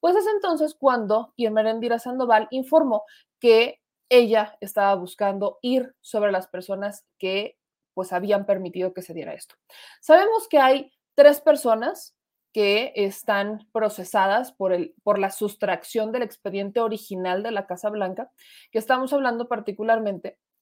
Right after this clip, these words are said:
del subsecretario de Responsabilidades Administrativas y Contrataciones Públicas, del director general de Denuncias e Investigaciones y del director general adjunto de Investigaciones,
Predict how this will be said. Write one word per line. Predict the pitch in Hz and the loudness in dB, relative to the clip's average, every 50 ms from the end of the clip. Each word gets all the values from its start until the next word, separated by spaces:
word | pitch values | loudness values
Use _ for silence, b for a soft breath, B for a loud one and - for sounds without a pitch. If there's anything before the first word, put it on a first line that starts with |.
| _ _ _ _ _ _ _ _ _ _ - | _ _ _ _ _ _ _ _ _ _ -4
del | 226 220 214 208 | -2 0 0 0
subsecretario | 214 214 196 - 208 185 196 196 208 214 240 247 | -2 -6 -8 -6 -6 -6 -2 0 2 2 2 0
de | |
Responsabilidades | 254 240 247 - 226 220 202 214 208 208 214 214 214 | -2 -4 -6 -8 -10 -6 -4 -4 -4 -2 -2 -2 -2
Administrativas | 220 208 214 208 208 202 - 214 208 208 - 220 214 214 208 - | -4 -6 -8 -10 -12 -8 -8 -8 -8 -6 -4 -4 -4 -4 -4 -6
y | 190 185 | -10 -12
Contrataciones | - 185 180 170 165 165 - - - 190 190 202 208 208 | -12 -12 -10 -10 -10 -10 -10 -10 -8 -6 -6 -6 -6 -2
Públicas, | - 294 254 240 220 220 - 285 294 b b b b b b b _ | -2 -2 0 -2 -4 -4 -6 -8 -8 b b b b b b b _
del | 214 214 214 196 | 0 0 2 4
director | 214 208 - - - 240 233 240 | 2 2 2 2 0 0 0 0
general | - 254 240 233 226 226 | -2 0 0 2 2 2
de | 226 214 | 0 0
Denuncias | 208 208 214 220 226 208 - 180 - - | -2 -4 -4 -6 -8 -8 -8 -10 -10 -8
e | - 196 | -8 -8
Investigaciones | 202 190 202 202 - 240 240 247 247 - 262 240 247 247 - - | -6 -6 -6 -6 -4 -4 -2 -2 -2 -4 -6 -6 -6 -8 -10 -6
y | 226 | -4
del | 220 214 208 | -4 -2 -2
director | 208 196 196 190 - - 202 202 | -2 -4 -4 -4 -4 -6 -6 -6
general | - 214 208 196 190 190 190 196 | -6 -6 -4 -2 -2 -2 -2 -4
adjunto | 196 - - 240 226 202 - 196 202 b b b b b _ | -6 -6 -6 -6 -6 -6 -6 -8 -8 b b b b b _
de | 214 202 233 | 2 2 2
Investigaciones, | 226 226 208 220 214 - 233 233 233 240 240 - 294 277 262 240 - - _ | 2 4 0 -4 -4 -4 -4 -2 -2 -2 0 0 -2 -2 -2 -4 -10 -18 _